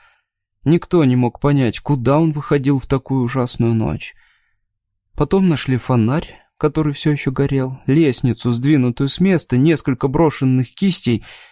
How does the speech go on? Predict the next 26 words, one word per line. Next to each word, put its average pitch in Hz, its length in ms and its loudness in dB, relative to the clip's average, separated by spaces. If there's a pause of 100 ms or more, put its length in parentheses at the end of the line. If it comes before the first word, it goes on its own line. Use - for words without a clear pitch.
и 180 100 0
палитру 151 580 0
с 139 40 -4
жёлтой 127 420 -2
и - 120 -4
зелёной 117 440 0
красками. - 680 -10 (920)
Посмотри 185 460 0
в 131 80 0
окно, 143 540 -2
на 147 180 2
последний 160 540 0
лист 147 320 -2
плюща. 156 580 0 (680)
Тебя 160 280 2
не 156 160 4
удивляло, 165 500 0
что - 260 -2
он 127 180 2
не 139 120 2
дрожит 151 540 0
и 135 160 0
не 131 160 2
шевелится 135 640 0
от - 140 -6
ветра? - 480 -6